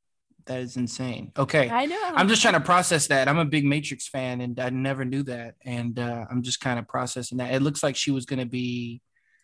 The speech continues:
Speaker 1: in, like, Zion in the city, uh, the
Speaker 2: Yeah.
Speaker 1: real, like, okay. Very
Speaker 2: It's like,
Speaker 1: interesting.
Speaker 2: what would it have been if that was still there, right? And, I mean, it's already very hard to get access to anything Aaliyah, so it just makes it all more intriguing.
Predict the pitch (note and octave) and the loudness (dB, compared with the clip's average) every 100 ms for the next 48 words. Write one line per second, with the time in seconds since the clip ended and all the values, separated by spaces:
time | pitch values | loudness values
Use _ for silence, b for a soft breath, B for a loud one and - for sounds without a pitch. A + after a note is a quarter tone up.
0 | _ _ _ - C#3 C3 B2 A#2+ A#2 A2+ | _ _ _ -4 -2 0 0 0 -2 -4
1 | A#2 B2 C3+ A#2+ A#2 A#2 A#2 A2+ - C#3+ | 0 2 2 0 -8 -10 -10 -6 -2 -2
2 | C3 A#2+ B2+ _ _ B2+ A#2+ C3+ D#4+ F4 | -2 -6 -12 _ _ -8 -6 -4 -2 0
3 | C4+ - - B2 B2 A#2+ - B2+ - C3 | 0 0 -2 -6 -8 -10 -10 -12 -8 -8
4 | B2+ A#2+ _ _ - B2 C3 C#3 C3 C3 | -8 -12 _ _ -14 -8 -4 -4 -2 -2
5 | D4 - - A#3 G#3+ B3+ - C4+ D4 D#4+ | -4 -6 -10 -6 0 0 0 -4 -6 -6
6 | C#4+ G#3+ G3+ G#3+ C4+ A3 F#3 F3+ F#3+ - | -6 -8 -8 -6 -4 -4 -4 -6 -8 -2
7 | G3+ G3+ G3+ G3 - G#3+ G#3 F3+ F3+ A3 | 0 0 -4 -10 -12 -8 -8 -6 -6 -6
8 | G3+ D#3+ D#3 G3+ C4+ C#4 G#3+ G#3+ A#3+ B3 | -6 -6 -6 -6 -8 -4 -2 0 0 2
9 | A3+ A#3+ C4 C#4 G#3 G#3 G#3+ G3 F3 F3 | 0 0 0 -2 -4 -4 -4 -4 -6 -8
10 | E3+ E3 E3+ - E3+ E3+ D#3 - - E3 | -6 -10 -14 -14 -8 -6 -6 -10 -14 -10
11 | F3 F3 - F3+ - - F3 F3+ F3+ F3 | -6 -6 -6 -8 -6 -6 -4 -4 -4 -6
12 | D#3+ E3+ F#3 D#3 E3 F3+ F#3 G#3+ G#3 G3+ | -4 -4 -2 -4 -6 -4 -4 -4 -4 -4
13 | G3+ - F#3+ F#3 F3+ F3+ F3 F3 E3+ E3+ | -4 -6 -4 -2 -2 -4 -4 -4 -6 -8
14 | - F3 E3+ E3 D#3+ | -6 -6 -6 -8 -8